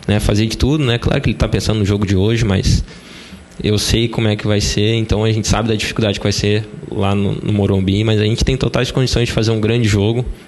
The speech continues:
Acho que o grupo tá bem focado, bem confiante,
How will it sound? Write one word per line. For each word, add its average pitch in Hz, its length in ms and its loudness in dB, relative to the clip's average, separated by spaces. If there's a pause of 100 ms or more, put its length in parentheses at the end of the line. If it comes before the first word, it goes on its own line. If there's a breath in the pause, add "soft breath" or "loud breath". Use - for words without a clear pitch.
Acho - 220 -2
que 117 60 0
o 107 60 2
grupo 110 220 0
tá - 140 -2
bem 101 360 0
focado, 107 640 0
bem 107 200 0
confiante, 113 800 -2